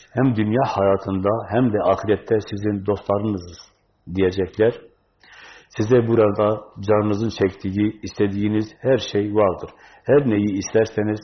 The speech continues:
o sizin için vardır. Rabbiniz Gafur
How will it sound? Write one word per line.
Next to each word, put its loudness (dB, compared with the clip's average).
o 4
sizin -4
için -6
vardır. 0
Rabbiniz 2
Gafur 2